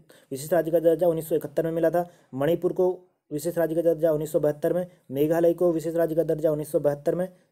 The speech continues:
त्रिपुरा को भी विशेष राज्य का दर्जा उन्नीस सौ बहत्तर में दिया गया था, ठीक है। और इसके अलावा जो है कि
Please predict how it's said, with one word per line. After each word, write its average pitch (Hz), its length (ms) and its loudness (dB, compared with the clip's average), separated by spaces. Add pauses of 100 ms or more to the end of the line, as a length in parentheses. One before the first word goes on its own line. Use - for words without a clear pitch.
त्रिपुरा 165 340 2
को 165 120 0
भी 165 120 2
विशेष 156 260 -4
राज्य 147 200 -2
का 143 100 0
दर्जा 143 280 0
उन्नीस 156 240 -4
सौ 208 80 -4
बहत्तर 135 440 0
में 127 100 -4
दिया 110 200 -4
गया 110 120 -6
था, 117 80 -6
ठीक 175 220 0
है। 202 120 4 (280)
और 147 120 4
इसके 160 220 2
अलावा 175 220 6
जो 160 100 4
है 165 120 8
कि 208 220 -2